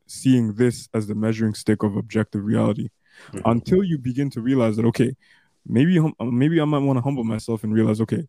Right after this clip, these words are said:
Speaker 1: what if there's something else out there? What if red pill's not, like, the final level, but it's, like, level two? And then level three is objective reality.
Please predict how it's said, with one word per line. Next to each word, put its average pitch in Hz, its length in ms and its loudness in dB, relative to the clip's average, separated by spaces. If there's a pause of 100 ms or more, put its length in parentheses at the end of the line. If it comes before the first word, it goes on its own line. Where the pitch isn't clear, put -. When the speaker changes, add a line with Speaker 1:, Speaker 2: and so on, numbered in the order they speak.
(120)
Speaker 1:
what 113 160 0
if 120 80 2
there's 117 160 2
something 110 260 -6
else 110 200 -4
out 110 120 -6
there? 101 200 -10 (260)
What 139 140 2
if 139 120 -2
red 127 160 0
pill's 123 200 -6
not, 117 240 -6
like, 110 160 -10
the 104 80 -14
final 110 320 -2
level, 139 340 2 (400)
but 113 140 -4
it's, 107 100 -12
like, 107 140 -8
level 110 200 -6
two? 117 320 -4 (360)
And 110 100 0
then 110 160 2
level 107 340 -2
three 165 380 2 (240)
is 107 400 -2
objective 104 580 -2
reality. 113 520 -4